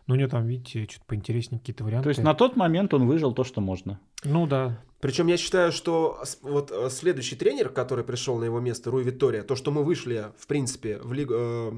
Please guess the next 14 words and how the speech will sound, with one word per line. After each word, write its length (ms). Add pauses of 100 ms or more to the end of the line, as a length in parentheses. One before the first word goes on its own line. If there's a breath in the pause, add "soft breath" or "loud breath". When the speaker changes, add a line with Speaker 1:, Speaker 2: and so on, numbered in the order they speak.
(480)
Speaker 3:
из 240
ли-, 60
группы 300
Лиги 220
Европы, 440 (360)
это 300
большая 440
заслуга 360
Т 80
Д 80
С 40
К, 40
Speaker 1:
Причём 180
нача-, 120